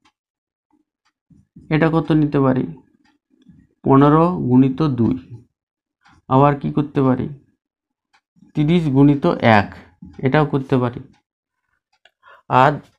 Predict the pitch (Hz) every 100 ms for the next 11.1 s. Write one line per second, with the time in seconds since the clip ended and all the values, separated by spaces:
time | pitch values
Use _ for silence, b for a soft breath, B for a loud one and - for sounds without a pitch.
0 | _ 165 165 147 127 127 127 208 - -
1 | _ _ _ _ _ _ _ _ _ -
2 | 117 131 160 135 123 120 120 135 - -
3 | - - - _ _ _ _ _ _ b
4 | b b - 190 151 190 185 202 196 180
5 | 196 196 151 165 - 170 170 156 151 180
6 | 165 - 139 143 151 123 117 135 135 147
7 | 147 147 147 185 190 _ _ b b b
8 | - 117 151 170 180 - 139 185 185 143
9 | 147 147 165 170 170 170 160 151 135 135
10 | 127 143 151 185 156 131 131 147 - -